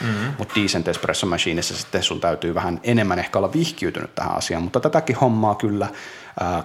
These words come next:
Speaker 2: kehitetään jatkuvasti.
Speaker 1: Joo.
Speaker 2: Mut ehkä kirsikkana kakun päällä tässä on sit se hinta. Eli tällä hetkellä se kotikäyttöön suunnattu espressolaite, tää D E plus yksi se nyt on
Speaker 1: Mhm.
Speaker 2: nimeltänsä, niin maksaa,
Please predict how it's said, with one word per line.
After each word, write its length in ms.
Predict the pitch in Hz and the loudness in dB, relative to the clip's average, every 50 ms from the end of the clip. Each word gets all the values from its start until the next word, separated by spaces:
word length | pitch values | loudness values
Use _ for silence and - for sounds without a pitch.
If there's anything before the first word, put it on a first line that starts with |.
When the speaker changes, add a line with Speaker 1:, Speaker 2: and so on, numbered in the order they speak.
| - - | 0 4
Speaker 2:
kehitetään 580 | 127 113 107 113 - 95 90 - 87 76 76 | 4 4 4 4 0 2 2 4 4 2 2
jatkuvasti. 640 | - - - - - - - - - - - - 104 | 0 -2 -4 -4 -6 -6 -4 -4 -4 -4 -4 -4 -4
Speaker 1:
Joo. 100 | 98 98 - - | -4 -4 -2 -2
Speaker 2:
Mut 300 | 107 101 - - - - _ _ _ - | -2 -2 -2 -4 -10 -12 _ _ _ -4
ehkä 240 | 104 98 - - - | -4 -2 -2 -4 -8
kirsikkana 600 | 120 - - 175 175 160 139 - - 107 107 104 | -4 0 2 2 4 2 0 0 2 0 2 0
kakun 300 | - 113 - - 101 92 | -2 -4 -4 -2 -2 0
päällä 220 | 104 104 98 95 | 2 2 2 2
tässä 300 | - 101 98 - - - - | 0 -2 -2 -2 -2 -2 0
on 140 | 92 92 | 0 0
sit 160 | 87 - 92 - | 0 -2 -2 -2
se 140 | - 101 - - | -2 -2 -2 0
hinta. 360 | 101 95 90 73 58 - - - - - _ _ _ _ - | 2 2 2 2 0 -4 -10 -12 -12 -16 _ _ _ _ -2
Eli 140 | 104 98 101 | 0 0 2
tällä 220 | - 156 160 147 | 2 2 2 2
hetkellä 360 | 131 143 131 - - 117 107 | 2 0 0 0 0 0 0
se 120 | - 113 - - - - | 0 -2 -4 -8 -6 0
kotikäyttöön 1040 | - 139 131 - 120 - - 98 85 82 - - - - - 92 82 80 80 80 - - | 2 2 2 2 0 0 2 2 2 0 -2 -6 -6 -2 0 0 0 0 -2 -4 -4 -6
suunnattu 600 | - - 87 85 87 85 80 - - - 95 - | -6 -4 -2 -2 -2 -2 -2 -4 -4 -6 -4 -2
espressolaite, 1120 | - 92 87 - - 87 85 82 - - 82 82 90 87 82 82 82 - - 82 - - - - _ _ _ _ _ _ _ _ _ _ _ _ - _ _ _ _ _ _ _ _ _ | -2 -4 -4 -2 -2 -4 -2 -2 -2 -2 -2 0 0 0 -2 -2 -4 -4 -4 -4 -4 -6 -16 -20 _ _ _ _ _ _ _ _ _ _ _ _ -20 _ _ _ _ _ _ _ _ _
tää 200 | - 87 82 - - - 87 | -4 -2 -2 -2 -2 -2 -2
D 40 | 95 90 87 85 - | 0 2 2 0 0
E 280 | - 90 82 80 80 76 | 0 -2 0 0 -2 -4
plus 440 | - - - 80 87 87 - - - | -6 -8 -6 -4 -2 0 0 -2 -2
yksi 220 | - 95 - - - - | -4 -4 -2 -2 -2 -2
se 140 | - - - | -2 -2 -4
nyt 180 | - - - - - | -4 -6 -6 -6 -6
on 120 | 101 - | -4 -4
Speaker 1:
Mhm. 100 | 101 101 - - | -6 -8 -6 -4
Speaker 2:
nimeltänsä, 640 | - 92 90 85 80 127 151 - 82 80 85 - 87 - - - - - - - - _ - | -2 0 2 2 0 0 0 -2 -2 -2 -2 -2 -2 -4 -6 -10 -20 -20 -20 -20 -16 _ -4
niin 200 | 90 90 87 - - | -2 -2 -2 0 0
maksaa, 760 | 104 113 110 - - 107 101 98 95 87 - - - _ | 0 0 0 0 0 0 2 0 0 -2 -4 -6 -12 _